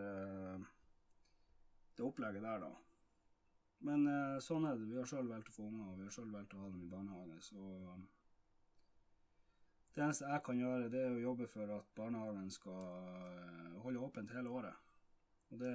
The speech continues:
har jeg jo for så vidt prøvd på, men alt mulig annet som skal skje i den kommunen, så tar det jo seks år å få gjort noe. Men, eh,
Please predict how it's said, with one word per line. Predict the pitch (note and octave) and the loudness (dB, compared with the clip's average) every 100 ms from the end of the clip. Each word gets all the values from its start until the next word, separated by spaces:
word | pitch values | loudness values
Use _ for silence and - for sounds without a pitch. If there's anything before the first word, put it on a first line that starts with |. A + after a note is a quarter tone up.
| A#2+ | 0
har | B2 | -2
jeg | A2+ | -2
jo | G2+ | -4
for | - | -6
så | B2 A2 | -6 -6
vidt | F#2+ | -4
prøvd | C3+ C#3 | -6 -4
på, | C#3+ C3 | -2 2
men | B2 A#2+ A#2 A#2 A#2+ | 2 2 0 -2 -4
alt | B2+ A#2 - | -6 -8 -8
mulig | B2 A2+ | -6 -4
annet | A#2+ C3+ B2+ | -2 0 -2
som | B2 B2 A#2 A2+ A2+ | -2 -2 0 0 -2
skal | - A2+ | -4 -4
skje | C3+ B2+ | 0 0
i | |
den | A2+ | -2
kommunen, | - C#3+ E3+ D#3+ | 0 4 4 4
så | B2+ | -2
tar | C#3+ B2+ | -2 -2
det | A2 | -2
jo | G#2+ | -4
seks | - C#3 - | -4 -4 -4
år | A#2 A2 - - - _ - - _ - _ _ - - - - - - _ _ - - - - - _ _ _ - - - - | -4 -2 -2 -8 -20 _ -20 -20 _ -20 _ _ -20 -20 -20 -20 -20 -20 _ _ -20 -20 -20 -20 -20 _ _ _ -20 -20 -14 -2
å | C#3+ | 2
få | C#3 | 6
gjort | D3 D#3+ G#2 | 6 6 0
noe. | F2+ - - - - - - - - - - - _ _ _ _ - _ - _ - - _ - - _ - - - - - - - - - - - | -4 -4 -6 -10 -16 -20 -20 -20 -20 -20 -20 -20 _ _ _ _ -20 _ -20 _ -20 -20 _ -20 -20 _ -20 -20 -20 -20 -20 -20 -20 -20 -20 -20 -8
Men, | B2 A#2 A#2 | -2 2 2
eh, | A2+ A2 | 2 0